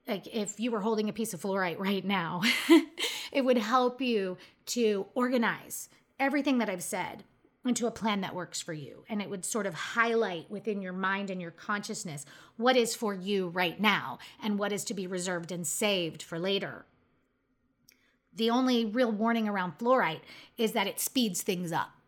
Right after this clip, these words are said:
And too much, <laughs> too much fluoride, too much dependence on it will put you in fast motion. And you don't want to move faster than you're ready for. Now my favorite,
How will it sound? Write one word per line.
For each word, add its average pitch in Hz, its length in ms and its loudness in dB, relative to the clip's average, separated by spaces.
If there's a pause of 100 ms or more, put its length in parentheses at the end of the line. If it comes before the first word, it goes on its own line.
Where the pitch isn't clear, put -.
(1800)
And 185 560 -2 (640)
too 277 180 4
much, 254 360 0 (300)
<laughs> 320 280 12
too 320 160 6
much 330 240 4
fluoride, 262 360 6
too 262 120 0
much 254 180 0
dependence 208 600 -2
on 196 220 -2
it 190 160 -2 (380)
will 202 640 4 (260)
put 262 200 2
you 240 100 2
in 208 100 0
fast 175 320 4
motion. - 460 -8 (680)
And 180 340 -2
you 196 340 -8
don't 185 180 -6
want 175 160 -6
to 175 60 -6
move 165 160 -8
faster 170 480 -2
than 156 140 -6
you're 151 120 -8
ready 156 300 -10
for. - 380 -20 (2250)
Now 180 180 -2
my 160 140 -4
favorite, - 460 -16